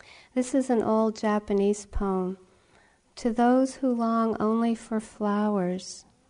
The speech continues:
fain would I show the full-blown spring,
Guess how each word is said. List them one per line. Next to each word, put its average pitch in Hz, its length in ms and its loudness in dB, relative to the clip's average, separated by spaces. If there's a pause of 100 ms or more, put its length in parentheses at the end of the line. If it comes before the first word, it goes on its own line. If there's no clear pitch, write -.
(120)
fain 226 480 0
would 226 140 0
I 208 160 2
show 202 680 -2 (280)
the 202 100 -4
full-blown 208 840 -2
spring, 196 680 -4